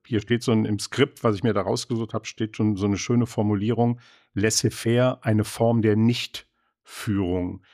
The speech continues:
Jetzt wird ja Laissez-faire oft als Führungsstil, Erziehungsstil oder so durchaus gewertet. Und es ist ja auch generell von der Grundidee, glaube ich,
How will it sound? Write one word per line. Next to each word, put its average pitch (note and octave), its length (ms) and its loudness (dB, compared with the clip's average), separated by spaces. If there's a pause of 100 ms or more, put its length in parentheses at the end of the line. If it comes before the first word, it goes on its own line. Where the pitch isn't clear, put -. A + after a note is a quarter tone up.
(100)
Jetzt G#2+ 240 -4
wird G#2+ 200 0
ja G#2+ 80 4
Laissez-faire G#2 720 -2
oft A2+ 200 -4
als - 180 -6
Führungsstil, B2+ 760 0
Erziehungsstil B2 920 -4
oder G#2+ 220 -2
so A2 280 -2 (320)
durchaus G#2+ 340 0
gewertet. G#2 500 -2
Und A2 120 -2
es A#2 100 -4
ist B2+ 80 -2
ja - 80 4
auch - 140 -6
generell B2 500 2
von G#2+ 160 -4
der G#2 120 -4
Grundidee, G#2+ 880 0
glaube G#2 380 -2
ich, - 280 -10